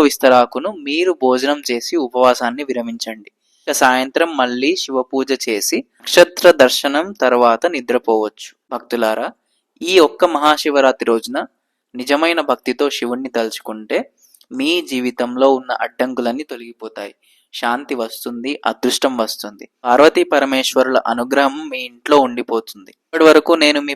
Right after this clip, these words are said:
ప్రశ్నలన్నిటికీ సమాధానం చెప్పానని అనుకుంటున్నాను. ఈ వీడియో మీకు ఉపయోగపడినట్లయితే లైక్ చేయండి, మీ కుటుంబానికి షేర్ చేయండి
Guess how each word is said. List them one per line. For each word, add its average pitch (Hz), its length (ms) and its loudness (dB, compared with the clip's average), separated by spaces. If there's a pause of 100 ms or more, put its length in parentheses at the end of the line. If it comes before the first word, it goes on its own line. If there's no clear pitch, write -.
ప్రశ్నలన్నిటికీ 131 760 -4 (100)
సమాధానం 123 500 -4 (100)
చెప్పానని 120 600 -4 (120)
అనుకుంటున్నాను. 117 760 -12 (720)
ఈ 131 120 -4
వీడియో 123 360 -2
మీకు 127 340 -4
ఉపయోగపడినట్లయితే 117 1000 -2
లైక్ 117 360 -6
చేయండి, 117 380 -8 (600)
మీ 123 180 -8 (180)
కుటుంబానికి 135 640 -2
షేర్ 113 300 -2
చేయండి 110 440 -6